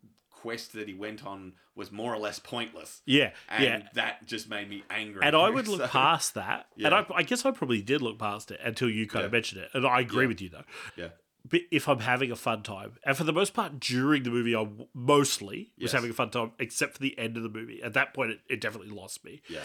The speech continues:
Speaker 2: And I don't wanna spoil it, really, 'cause it's still relatively new, and a lot of people probably haven't seen it. But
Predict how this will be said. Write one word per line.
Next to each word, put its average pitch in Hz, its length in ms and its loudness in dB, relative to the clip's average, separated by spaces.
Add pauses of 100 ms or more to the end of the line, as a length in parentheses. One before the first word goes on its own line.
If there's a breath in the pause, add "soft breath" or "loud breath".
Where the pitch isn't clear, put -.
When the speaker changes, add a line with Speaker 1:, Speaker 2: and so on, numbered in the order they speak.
(140 loud breath)
Speaker 2:
And 123 220 2 (160 loud breath)
I 156 100 4
don't 202 140 4
wanna 208 120 -2
spoil 117 640 2
it, 120 160 0
really, 123 340 2
'cause 123 160 -6
it's 135 80 0
still 175 180 4
relatively 113 580 0
new, 104 220 -2
and 110 120 -2
a 127 60 0
lot 123 140 0
of 104 40 -6
people 123 140 -4
probably 107 240 -2
haven't 101 200 -6
seen 98 220 -6
it. 95 180 -12
But 120 200 2